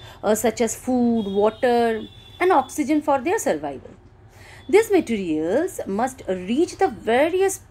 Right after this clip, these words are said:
parts of an organism where they are needed. All the living organisms also produce some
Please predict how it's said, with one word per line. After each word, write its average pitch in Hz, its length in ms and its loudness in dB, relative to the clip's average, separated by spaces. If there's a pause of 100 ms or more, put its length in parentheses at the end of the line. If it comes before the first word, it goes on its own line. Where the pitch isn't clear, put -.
parts 320 340 2
of 381 140 0
an 320 100 2
organism 247 880 0
where 220 220 2
they 254 180 0
are 359 160 4
needed. 403 380 2 (1040)
All 349 340 4
the 427 160 4
living 381 300 2
organisms 214 880 0
also 214 320 -4
produce 233 460 -4
some 381 180 2